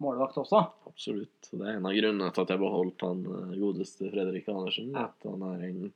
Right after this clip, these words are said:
Speaker 2: han er en god keeper, og så kommer han til å få litt wins, og så slipper jeg å bruke et første pick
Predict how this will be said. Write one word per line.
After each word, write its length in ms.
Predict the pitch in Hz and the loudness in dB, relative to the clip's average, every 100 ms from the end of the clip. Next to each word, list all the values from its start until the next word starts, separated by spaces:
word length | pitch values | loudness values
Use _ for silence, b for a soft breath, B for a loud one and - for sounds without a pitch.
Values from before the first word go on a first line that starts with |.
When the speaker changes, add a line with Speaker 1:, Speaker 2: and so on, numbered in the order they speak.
| - | -4
Speaker 2:
han 100 | 135 | -2
er 200 | 87 65 | 0 -2
en 100 | 90 | 0
god 180 | 98 95 | 0 0
keeper, 380 | 95 92 - 120 | -2 -4 -2 -2
og 60 | 113 | -2
så 640 | - 107 101 95 95 95 - _ _ _ _ _ _ - | -4 -4 -4 -6 -6 -10 -12 _ _ _ _ _ _ -4
kommer 160 | 110 98 | 0 0
han 80 | |
til 100 | 104 | 0
å 40 | 104 | 2
få 120 | 104 | 4
litt 160 | 107 110 | 4 6
wins, 420 | 120 160 208 170 | 6 8 6 2
og 80 | 117 | 2
så 80 | 113 | 2
slipper 340 | 107 101 - | 2 0 0
jeg 140 | 90 85 | 0 2
å 60 | |
bruke 460 | 101 98 - - 65 | 2 -2 -4 -8 -8
et 80 | - | -10
første 400 | - 101 - - | -8 -4 -4 -6
pick 240 | - 85 | -8 -8